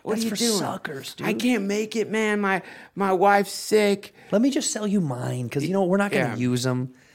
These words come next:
Speaker 2: And they rip you off there. I don't, I won't rip you off.
Speaker 1: That's
Speaker 2: This,
Speaker 1: it.
Speaker 2: this will be half the cost.
Speaker 1: So you bring the ticket, and then they don't let you in, and whatever that shit that happened to you in prison activates.
Speaker 2: Hold on. Here's what happens.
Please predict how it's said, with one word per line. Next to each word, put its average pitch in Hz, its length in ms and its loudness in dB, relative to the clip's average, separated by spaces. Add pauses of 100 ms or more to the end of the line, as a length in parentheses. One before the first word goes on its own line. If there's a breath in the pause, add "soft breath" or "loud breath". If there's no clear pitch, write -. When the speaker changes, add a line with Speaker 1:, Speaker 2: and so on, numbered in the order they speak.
Speaker 2:
And 208 120 2
they 294 80 4
rip 190 260 2
you 131 160 0
off 127 220 2
there. 139 120 -6
I 175 80 2
don't, 185 140 2
I 160 60 2
won't 165 180 2
rip - 180 -8
you 151 100 -8
off. 156 40 -2
Speaker 1:
That's 156 300 2
Speaker 2:
This, - 20 -2
Speaker 1:
it. 127 240 -6
Speaker 2:
this 214 140 -2
will 226 60 -2
be 185 100 -2
half 135 300 0
the - 60 -10
cost. - 500 -8
Speaker 1:
So - 120 -6
you 208 760 2 (360 loud breath)
bring 220 320 4
the 202 80 0
ticket, 202 720 -2 (420 soft breath)
and 175 220 2
then 175 400 0
they 170 100 4
don't 190 160 2
let 170 220 -2
you 165 100 -4
in, 165 220 -2
and 147 320 -6
whatever 160 340 4
that 160 220 -2
shit - 320 -4
that 147 60 -2
happened 156 300 2
to 156 40 -2
you 151 100 0
in 139 80 -4
prison 147 560 -2
activates. 139 880 -4 (160)
Speaker 2:
Hold 113 160 -2
on. 113 260 -2
Here's 117 160 -6
what 117 100 -10
happens. 120 420 -12